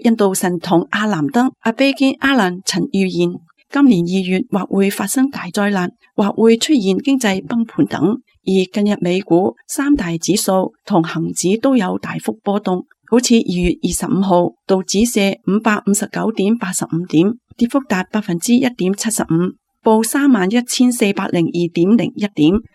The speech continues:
納指同S and P五百則分別跌百分之三點五十二或百分之二點四十五。而港股恒指今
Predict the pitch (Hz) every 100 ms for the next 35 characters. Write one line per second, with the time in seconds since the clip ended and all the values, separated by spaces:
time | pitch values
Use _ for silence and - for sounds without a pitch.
0 | - 160 202 - 196 247 214 180 - -
1 | 277 - 247 262 254 262 262 - 170 185
2 | 185 175 220 220 _ _ - 285 277 196
3 | - 202 - _ - 220 185 208 247 269
4 | 285 285 202 240 170 185 185 - 180 170
5 | _ _ 190 190 214 202 196 - 254 -
6 | 170 160 165 208 175 170 160 - 165 180
7 | _ _ 185 185 - 190 269 247 170 151
8 | 156 170 202 - _ -